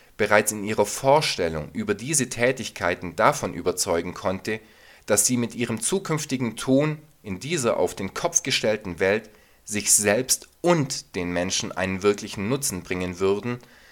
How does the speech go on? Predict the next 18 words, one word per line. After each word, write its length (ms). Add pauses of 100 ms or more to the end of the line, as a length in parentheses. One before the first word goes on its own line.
(160)
hat 180
man 120
nahezu 500
alle 220
Menschen 440
glauben 400
gemacht, 400 (360)
dass 220
nicht 260
sie 500
eine 220
Veränderung 580
zum 200
Besseren 440
herbeiführen 800
können, 340 (320)
sondern 340
dies 420